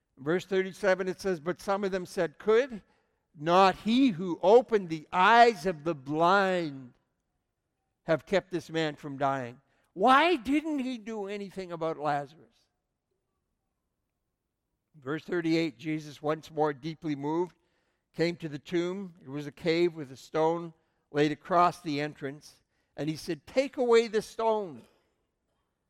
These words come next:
"But Lord," said Martha, the sister of the dead man, "by this time there's an odor." Now, I think the next statement, she was kind of twisting the knife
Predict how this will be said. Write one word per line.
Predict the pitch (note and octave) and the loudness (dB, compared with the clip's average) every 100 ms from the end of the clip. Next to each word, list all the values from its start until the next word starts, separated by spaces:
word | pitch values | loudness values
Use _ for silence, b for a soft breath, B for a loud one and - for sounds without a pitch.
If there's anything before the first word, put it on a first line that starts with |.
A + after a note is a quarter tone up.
| _ _ _ | _ _ _
"But | G3 G3 D#3+ | 4 4 4
Lord," | D3+ E3+ A#3+ C#4+ C4+ F3 - | 2 8 10 10 10 4 -4
said | G3 E3 | -2 0
Martha, | D#3 E3+ E3 E3 C#3+ B2+ _ _ _ _ | 6 6 6 0 -2 -4 _ _ _ _
the | D#3+ | -8
sister | - G3 - F3 D#3 | -4 -6 -4 -2 -2
of | C#3+ | 0
the | D3 | -2
dead | C#3+ D#3+ D3 | 2 2 2
man, | D#3 D3+ F3 F3+ _ _ _ _ _ _ | -2 -4 -6 -12 _ _ _ _ _ _
"by | E3 F#3 F3+ | 6 8 6
this | D3 B3 E4+ - | 2 -2 -2 -6
time | G#3 G#3 G3+ G3 G3 F#3+ | -2 2 4 2 0 -2
there's | F3 G3 E3+ | 2 2 2
an | G3+ | 4
odor." | G3+ A#3+ B3+ E3+ A2 _ _ _ _ _ _ _ _ _ _ | 6 6 4 -2 -6 _ _ _ _ _ _ _ _ _ _
Now, | - B3 B3 | -2 2 4
I | A#3+ | 4
think | A#3 D4+ D#4+ - _ | 0 -4 -4 -6 _
the | F#3 G3 | -2 0
next | G#3 A3+ A#3 - | 4 4 2 -2
statement, | - G3 G3 E3+ E3 | 4 4 4 -2 -8
she | - G3 | -8 -6
was | F3 - | -6 -6
kind | F#3+ G3+ G3 | -2 0 -2
of | F3+ | -4
twisting | - A3 G#3 - F#3 D#3+ | -4 -2 -2 -2 -4 -4
the | D3 | -8
knife | D3+ F3 E3 D#3 | 0 0 0 -2